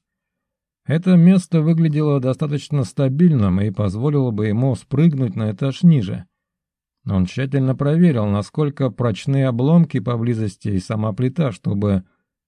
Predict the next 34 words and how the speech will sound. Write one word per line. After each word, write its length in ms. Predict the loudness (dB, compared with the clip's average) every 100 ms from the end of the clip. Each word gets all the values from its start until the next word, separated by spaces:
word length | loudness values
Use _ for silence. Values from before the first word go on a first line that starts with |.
| _ _
удостовериться 920 | -6 -4 -4 -4 -4 -2 -2 -4 -6
в 60 | -8
том, 280 | -4 -2 -2
что 340 | -4 -6 -2
они 220 | -2 -2
смогут 440 | -4 -4 -4 -4 -2
выдержать 600 | 0 0 0 -4 -8 -6
его 180 | -4 -4
вес. 340 | -8 -12 _ _ _ _ _
А 140 | -2 2
несколько 540 | 2 0 -2 -4 -2
раз 220 | -2 -2
подпрыгнув 640 | -4 -6 -2 -2 -2 -4 -4
на 100 | -4
ближайшем 640 | -2 -2 -2 -4 -4 -4
куске 380 | -4 -6 -6 -8
стены, 520 | -8 -6 -2 2 2
с 80 | 0
которого 460 | -6 -2 0 0
можно 300 | 0 -2 -2
было 400 | 0 2 2 0 -4 _
попытаться 560 | -6 -4 -2 -4 -4 -4
перепрыгнуть 640 | -2 -2 -2 -2 -2 -2
на 100 | -2
нее, 460 | 0 0 -2 -2 -4
он 200 | -4 -4
понял, 360 | 0 0 0 -4
что 240 | -6 -4
уровень 460 | -2 0 0 0 -2 _ _ _
прочности 640 | -2 -2 -2 -4 -4 -4
был 320 | -4 -2 -2 -2
достаточно 640 | -6 -6 -8 -8 -4 -4
высоким, 520 | -4 -4 -6 -6 -10
чтобы 500 | -6 -4 0 0